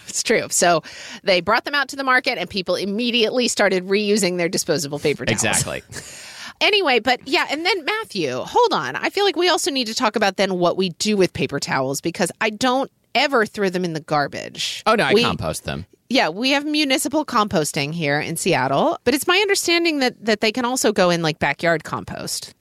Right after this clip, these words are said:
Speaker 2: I don't know one way or the other, but I,
Speaker 1: Actually,
Speaker 2: I will take your
Speaker 1: I
Speaker 2: word
Speaker 1: don't,
Speaker 2: for it.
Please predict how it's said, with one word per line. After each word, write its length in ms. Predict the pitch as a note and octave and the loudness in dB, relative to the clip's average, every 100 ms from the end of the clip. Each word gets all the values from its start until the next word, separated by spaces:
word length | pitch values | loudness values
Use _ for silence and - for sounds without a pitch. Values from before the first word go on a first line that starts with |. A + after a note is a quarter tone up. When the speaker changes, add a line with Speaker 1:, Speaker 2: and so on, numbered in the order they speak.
| - | -6
Speaker 2:
I 140 | F2+ | -4
don't 280 | F2+ F#2+ G2 | 0 0 2
know 160 | G2+ G#2 | 2 2
one 260 | F#2 G2+ | 2 2
way 160 | G2+ G2 | 4 4
or 100 | G2+ | 2
the 160 | G2 D#2+ | 2 0
other, 300 | G#1 G1+ - _ | -2 -8 -12 _
but 120 | - D#2+ | -2 0
I, 160 | D#2 | 0
Speaker 1:
Actually, 320 | D#2 - G#3 | 0 2 2
Speaker 2:
I 20 | G#3 | 2
will 80 | |
take 120 | G3+ - | 2 2
your 80 | |
Speaker 1:
I 140 | G3 A3 | 2 2
Speaker 2:
word 140 | A#3 | 0
Speaker 1:
don't, 440 | G#3+ F#3+ G3 F#3+ | 0 0 2 0
Speaker 2:
for 40 | |
it. 40 | F#3 | -4